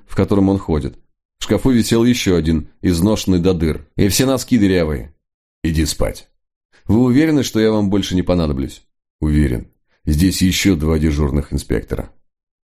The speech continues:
Незаметно для самого себя Мигре задремал, сидя в кресле. Он проснулся от того, что возвращающийся вверх по течению буксир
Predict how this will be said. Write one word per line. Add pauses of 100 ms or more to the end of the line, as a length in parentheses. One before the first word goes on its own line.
(800)
Незаметно
для
самого
себя (140)
Мигре
задремал,
сидя
в
кресле. (720)
Он
проснулся
от
того,
что
возвращающийся
вверх
по
течению
буксир